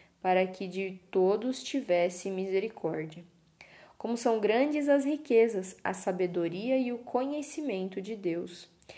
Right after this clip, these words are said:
É impossível entendermos suas decisões e seus caminhos. Pois quem conhece os pensamentos do Senhor? Quem sabe o suficiente para aconselhá-lo?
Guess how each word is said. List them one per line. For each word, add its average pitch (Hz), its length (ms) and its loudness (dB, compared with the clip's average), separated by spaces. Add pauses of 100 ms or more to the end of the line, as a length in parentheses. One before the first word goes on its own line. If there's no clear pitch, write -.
(200)
É - 100 -4
impossível 277 1120 -4
entendermos 254 1160 -2
suas 202 380 -4
decisões 185 800 -4
e 247 80 -6
seus 175 420 -4
caminhos. 170 800 -8 (800)
Pois 208 240 0
quem 311 240 -2
conhece 247 540 2
os 220 60 -12
pensamentos 202 720 -6
do 185 120 -8
Senhor? 180 520 -6 (640)
Quem 311 220 -2
sabe 302 440 2
o 240 40 -2
suficiente 202 680 -4
para 190 200 2
aconselhá-lo? 185 880 -2